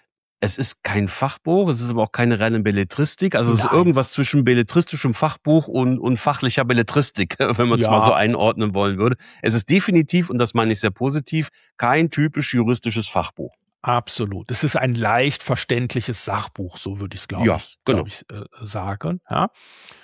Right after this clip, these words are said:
Speaker 2: Und man sieht, es gibt halt quasi so große, große Blöcke, K I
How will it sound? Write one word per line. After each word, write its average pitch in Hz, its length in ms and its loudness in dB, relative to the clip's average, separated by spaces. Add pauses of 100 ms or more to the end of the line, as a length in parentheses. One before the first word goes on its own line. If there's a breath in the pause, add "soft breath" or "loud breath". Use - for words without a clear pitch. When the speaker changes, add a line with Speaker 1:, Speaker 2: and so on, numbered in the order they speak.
(160 loud breath)
Speaker 2:
Und 196 160 4
man 190 280 0
sieht, 196 320 4
es - 120 -4
gibt - 200 -2
halt 175 120 2
quasi 147 280 2
so 139 100 2
große, 131 560 0
große 131 380 0
Blöcke, 214 340 0
K 143 220 -2
I 139 280 -8